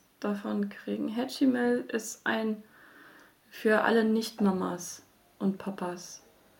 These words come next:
ist ein, ein,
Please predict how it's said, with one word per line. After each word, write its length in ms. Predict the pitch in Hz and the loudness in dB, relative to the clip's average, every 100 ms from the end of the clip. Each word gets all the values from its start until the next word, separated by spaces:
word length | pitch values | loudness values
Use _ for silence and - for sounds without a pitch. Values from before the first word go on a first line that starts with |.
| _ _ _ _ _ _ _ _ _ | _ _ _ _ _ _ _ _ _
ist 260 | 214 208 - | -4 -4 2
ein, 580 | 202 214 208 214 208 202 - _ _ _ _ _ _ _ _ _ _ _ _ _ _ - | 2 4 2 0 -2 -4 -16 _ _ _ _ _ _ _ _ _ _ _ _ _ _ 2
ein, 760 | 214 208 202 208 208 208 - | 4 6 4 4 4 2 0